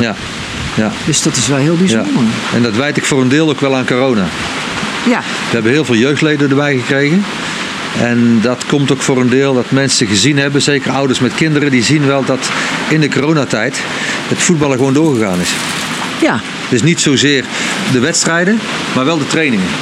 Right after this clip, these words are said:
Speaker 1: Dus kinderen konden gewoon naar buiten, ze konden blijven
Speaker 2: Ja.
Speaker 1: spelen. En, eh, de meeste sporten lagen natuurlijk stil.
Speaker 2: Ja, maar dat is ook zo, want
Speaker 1: Ja.
Speaker 2: ja, het, het sporten voor de kinderen zeker.
Speaker 1: Ja.
Speaker 2: Ja, de ouderen dan, mochten dan even niet meer.
Speaker 1: Nee,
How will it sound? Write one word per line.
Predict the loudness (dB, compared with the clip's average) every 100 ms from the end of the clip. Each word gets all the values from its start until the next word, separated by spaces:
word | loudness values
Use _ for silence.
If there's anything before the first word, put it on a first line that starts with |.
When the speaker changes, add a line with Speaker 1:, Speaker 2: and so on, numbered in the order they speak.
| -6 -6 -6 0
Speaker 1:
Dus | 0
kinderen | 2 2 2 0
konden | 0 2
gewoon | 2 2
naar | 2
buiten, | 2 0 0 0
ze | 0
konden | 0 2
blijven | 2 2 0
Speaker 2:
Ja. |
Speaker 1:
spelen. | 0 0 2 2 -2 -6 -6 -6 -6 -6 -4
En, | 0 2 2
eh, | 2
de | 2
meeste | 2 0 0
sporten | -2 0
lagen | 0 0
natuurlijk | 0 -2 0
stil. | 0 0 -4 -6 -6 -6 -6 -6 -4 -2 -4 -4 -4 -6 -6 -6 -6 -6 -6 -6 -6 -6 -6 -4 -4 -4 -4
Speaker 2:
Ja, | -2
maar | 0 0
dat | 0
is | 0 0
ook | 0
zo, | 0 0
want | 2 0
Speaker 1:
Ja. | 0 0 2
Speaker 2:
ja, | 2 0 -2
het, | -4 -2
het | -2
sporten | 0 0 0 0
voor | 0
de | 0
kinderen | 2 2 2 2
zeker. | 2 2 2 2 0
Speaker 1:
Ja. | 0 -4 -6 -2
Speaker 2:
Ja, | -2
de | 0
ouderen | 0 2 2 2
dan, | 2 0 0
mochten | -2 0 0
dan | 0 2
even | 2 2 4
niet | 4 4
meer. | 2 4
Speaker 1:
Nee, | 0